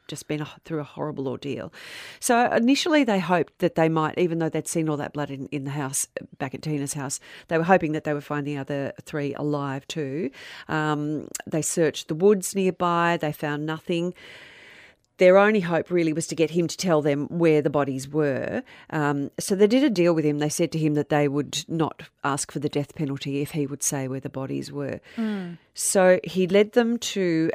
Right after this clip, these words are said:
Speaker 1: a, um, a wildlife area called the Coco Singh Wildlife Area near Fredericktown, which was not that far from where he lived. And he led them to a tree,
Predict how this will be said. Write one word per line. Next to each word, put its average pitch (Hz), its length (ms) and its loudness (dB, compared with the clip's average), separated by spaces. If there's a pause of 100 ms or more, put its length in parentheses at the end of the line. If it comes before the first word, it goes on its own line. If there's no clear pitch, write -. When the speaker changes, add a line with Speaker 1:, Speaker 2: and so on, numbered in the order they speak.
Speaker 1:
a, 151 720 0
um, 139 440 -4
a - 60 2
wildlife 160 720 -2
area 143 260 -4
called 160 220 -4
the 156 60 -6
Coco 170 420 -2
Singh 147 380 -4
Wildlife 139 540 -4
Area 139 260 -2
near 143 160 -2
Fredericktown, 139 920 -4
which - 180 -8
was 147 180 -6
not - 200 -8
that - 160 -10
far 135 180 -8
from 135 200 -10
where 131 100 -6
he 147 180 -10
lived. 127 440 -8 (360)
And 165 160 -2
he 175 140 2
led 180 240 2
them 196 160 2
to 160 220 -4
a 160 40 -6
tree, - 800 -2